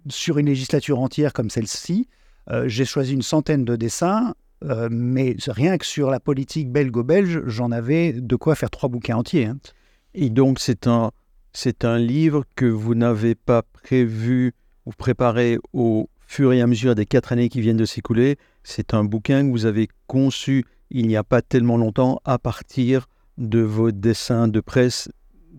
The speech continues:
Speaker 2: des quatre dernières années.
Speaker 1: Oui, en fait, l'idée de faire ce livre m'est apparue en juin deux mille vingt-trois,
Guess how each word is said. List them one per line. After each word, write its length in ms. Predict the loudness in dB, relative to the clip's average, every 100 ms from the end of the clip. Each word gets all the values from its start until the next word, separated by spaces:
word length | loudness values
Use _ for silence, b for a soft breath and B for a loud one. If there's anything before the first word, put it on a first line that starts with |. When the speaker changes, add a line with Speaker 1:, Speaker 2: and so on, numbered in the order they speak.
| -20 -20
Speaker 2:
des 220 | 0 2 4
quatre 320 | 2 0 0
dernières 360 | 0 2 0
années. 240 | 0 -2 -4
Speaker 1:
Oui, 240 | -4 0 2
en 80 | 2
fait, 240 | -2 -2
l'idée 300 | -4 0 2
de 100 | 0
faire 300 | 0 -2 -2
ce 100 | 0
livre 220 | 0 0
m'est 160 | 0 0
apparue 360 | -2 -2 0
en 140 | 0 0
juin 400 | -2 -2 0 0
deux 140 | 0
mille 180 | 0 -2
vingt-trois, 720 | -2 -2 -2 -6 -4 0 0